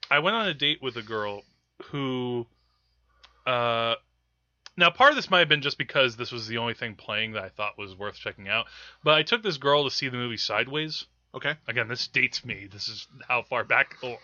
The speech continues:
Speaker 1: this goes. Um,
Speaker 2: There will be no age shaming on this podcast.
Speaker 1: She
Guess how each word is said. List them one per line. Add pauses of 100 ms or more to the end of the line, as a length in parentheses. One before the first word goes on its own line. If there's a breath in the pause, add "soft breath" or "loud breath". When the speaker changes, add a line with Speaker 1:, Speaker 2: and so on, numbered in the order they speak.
Speaker 1:
this
goes. (540 loud breath)
Um, (680)
Speaker 2:
There
will
be
no
age
shaming
on
this
podcast.
Speaker 1:
She